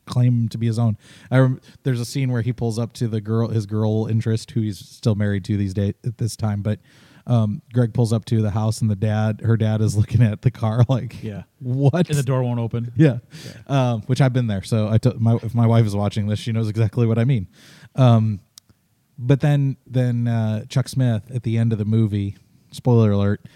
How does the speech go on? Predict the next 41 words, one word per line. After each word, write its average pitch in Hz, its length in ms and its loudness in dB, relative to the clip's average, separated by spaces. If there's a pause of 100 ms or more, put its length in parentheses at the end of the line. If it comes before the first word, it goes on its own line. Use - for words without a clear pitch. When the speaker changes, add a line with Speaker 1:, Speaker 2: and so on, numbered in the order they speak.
(340)
Speaker 1:
uh, 113 380 2 (220)
he 139 160 0
gives 117 360 0
the 113 80 0
keys 113 480 -2
to 120 120 0
the 104 80 -2
first - 560 -8
church - 460 -4
that 107 120 -6
Greg 104 260 -4
Laurie 101 340 0 (240)
s-, - 180 -16
Speaker 2:
Yep. - 680 -14
Speaker 1:
led, 104 420 -2
and 107 340 2 (520)
Speaker 2:
And 143 80 -6
just 165 120 -2
walks 175 200 -6
away 156 160 -4
from 104 180 -10
it. 82 100 -16 (160)
Speaker 1:
and 131 120 6
just 135 140 2
walks 120 200 0
away. 107 320 -2 (240)
And 123 160 2
it's 117 200 0
his, 127 220 2
he 110 120 -2
said 123 180 0
it's 104 120 -6
his 113 140 0
church. - 440 -10 (140)
Like, 117 280 -6
that's, 123 320 -2
that's 208 220 0
a 143 40 4
really 107 280 2
cool 101 200 -4
thing. 95 300 -6